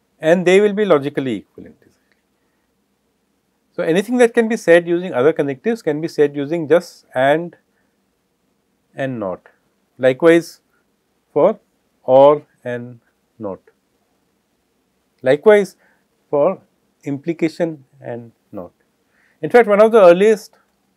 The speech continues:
logical systems which is called an axiomatic system, we will study that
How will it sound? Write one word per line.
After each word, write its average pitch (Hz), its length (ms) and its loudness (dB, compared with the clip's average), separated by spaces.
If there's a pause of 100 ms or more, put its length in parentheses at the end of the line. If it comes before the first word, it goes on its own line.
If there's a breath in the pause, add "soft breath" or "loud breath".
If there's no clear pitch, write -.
(480)
logical 151 520 -2 (1600 soft breath)
systems 147 480 -4
which 139 200 -8
is 147 240 -10 (140)
called 135 240 0
an 139 100 -4
axiomatic 135 600 -6
system, 165 360 -8
we 139 180 -6
will 135 100 -8
study - 320 -8
that 117 240 -4